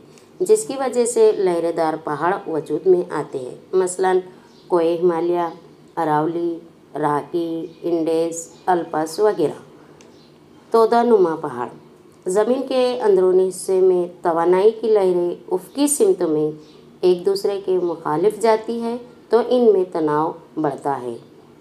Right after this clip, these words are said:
और चट्टानों में शगाफ पैदा होती है। इन शगाफों को दरार कहते हैं। जब दो मुतवाज़ी दरारों के दरमियान ज़मीन का हिस्सा ऊपर उठता है तो वो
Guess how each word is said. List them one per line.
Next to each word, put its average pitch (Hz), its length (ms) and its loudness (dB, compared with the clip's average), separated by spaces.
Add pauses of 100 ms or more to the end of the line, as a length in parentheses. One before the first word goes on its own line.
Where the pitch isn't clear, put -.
(140)
और 214 140 2
चट्टानों 151 500 -2
में 202 260 0
शगाफ 156 520 -4
पैदा 156 260 -2
होती 147 300 -6
है। 127 120 -6 (540)
इन 233 160 2
शगाफों 214 560 0
को 196 260 -4
दरार 160 420 0
कहते 127 340 -6
हैं। - 1120 -16
जब 247 220 2 (320)
दो 214 180 4
मुतवाज़ी 185 720 0
दरारों 165 420 0
के 156 200 -6
दरमियान 147 600 0 (200)
ज़मीन 160 420 0 (100)
का 180 220 2 (160)
हिस्सा 151 380 -4 (160)
ऊपर 202 340 -2
उठता 220 360 -2
है 233 180 -4 (360)
तो 185 100 2
वो 196 200 2